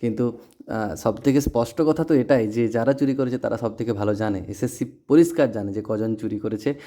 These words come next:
চুরি করে কজন পেয়েছে বা যোগ্যতার সাথে কজন পেয়েছে, ঠিক আছে? তো তাদের, আহ, কীভাবে এই সব প্রসেসের মধ্যে দিয়ে হবে সেটা বুঝতে পারছি না। আহ, খুবই হাস্যকর মনে হয় মাঝে মাঝে, কিন্তু কিছু করার নেই।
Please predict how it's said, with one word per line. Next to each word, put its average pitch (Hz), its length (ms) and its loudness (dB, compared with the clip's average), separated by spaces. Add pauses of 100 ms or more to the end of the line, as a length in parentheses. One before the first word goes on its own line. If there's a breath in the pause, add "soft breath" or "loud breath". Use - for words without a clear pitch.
(220 loud breath)
চুরি 113 260 0
করে 117 240 2
কজন 113 260 -2
পেয়েছে 117 300 -2
বা 117 160 0
যোগ্যতার 107 420 -4
সাথে 104 300 -4
কজন 101 240 -4
পেয়েছে, 101 340 -8 (220)
ঠিক 135 140 -2
আছে? 131 180 -4 (340 loud breath)
তো 113 60 -2
তাদের, 107 240 0 (540 soft breath)
আহ, 110 200 -4
কীভাবে 120 520 2 (200)
এই 113 180 -4
সব 117 180 0 (400)
প্রসেসের 113 440 -2
মধ্যে 123 300 0
দিয়ে 117 160 4
হবে 110 260 0
সেটা 107 200 -2
বুঝতে 107 300 -4
পারছি 110 280 -4
না। 101 120 -4 (400 loud breath)
আহ, 107 240 2
খুবই 120 140 4
হাস্যকর 120 480 0
মনে 104 200 -2
হয় 104 120 0
মাঝে 101 240 -4
মাঝে, 98 200 -6
কিন্তু 107 240 -4
কিছু 104 180 -6
করার 117 240 4
নেই। 117 200 -4